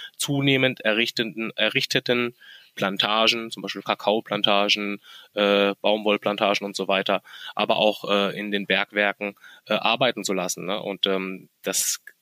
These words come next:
lief unterm Strich vor allem natürlich, äh, mit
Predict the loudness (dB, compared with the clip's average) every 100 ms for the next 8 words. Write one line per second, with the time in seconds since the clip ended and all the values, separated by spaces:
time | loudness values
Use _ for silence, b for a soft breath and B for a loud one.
0 | -18 -10 -4 -4 -4 -4 -2 -2 -2 -4
1 | -4 -2 0 -2 -10 _ -6 -4 -2 -2
2 | -2 -2 -4 -4 -6 -8